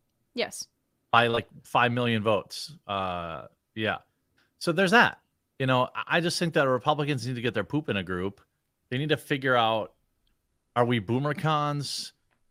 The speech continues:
Speaker 2: You know, th-, are they gonna keep running on late-term abortion, or are they gonna talk about stuff that people actually get out and vote for?
Speaker 1: Yeah. I mean, I do think, and I'm,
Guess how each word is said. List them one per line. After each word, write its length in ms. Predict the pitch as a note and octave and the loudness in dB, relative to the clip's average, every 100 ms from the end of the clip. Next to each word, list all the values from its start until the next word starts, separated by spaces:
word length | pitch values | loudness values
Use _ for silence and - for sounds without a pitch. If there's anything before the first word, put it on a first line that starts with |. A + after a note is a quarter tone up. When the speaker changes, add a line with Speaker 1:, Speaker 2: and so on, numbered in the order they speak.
| _ _ _ D#3 | _ _ _ -20
Speaker 2:
You 260 | D3+ C#3+ | -4 0
know, 100 | A#2+ | 0
th-, 160 | G2+ G#2 - _ - | 0 -8 -20 _ -6
are 140 | A#2+ | 0
they 120 | A#2+ B2 | 2 2
gonna 180 | D#3+ D#3+ | 2 0
keep 280 | - F3+ C3+ | -4 -4 -2
running 380 | A#2 C3 C#3+ | 2 2 2
on 260 | C3 A#2+ G#2 - | 2 2 0 -2
late-term 420 | A2 C3+ D3 C#3 | -2 0 -2 -2
abortion, 640 | A2 G2+ G#2+ - D#3 E3 - _ | 0 0 0 -2 -4 -6 -12 _
or 100 | B2+ | 2
are 40 | |
they 100 | B2+ | 2
gonna 160 | C3 C3+ | 0 -4
talk 280 | - D3 D3 | 2 2 4
about 240 | C3+ B2+ | 0 0
stuff 260 | - A#2+ - | 2 0 0
that 160 | A2 | -4
people 260 | - A#2+ A#2 | -2 0 2
actually 240 | A2 - | 2 0
get 140 | G2 G#2 | 0 0
out 120 | F2 | 0
and 100 | F2 | -4
vote 200 | F2 E2 | -8 -8
for? 340 | - E2 - _ - - - - _ _ _ | -10 -12 -12 _ -20 -20 -20 -20 _ _ _
Speaker 1:
Yeah. 400 | D4 B3+ G3 C3+ - _ - | -2 2 2 0 -8 _ -2
I 60 | |
mean, 220 | B3 B3+ A#3 | 0 0 0
I 80 | |
do 180 | A3 A#3 | 0 -4
think, 400 | A#3+ G#3 G3 A3 - - | -4 -6 -6 -10 -14 -6
and 160 | A#3 | -2
I'm, 120 | A3+ | 0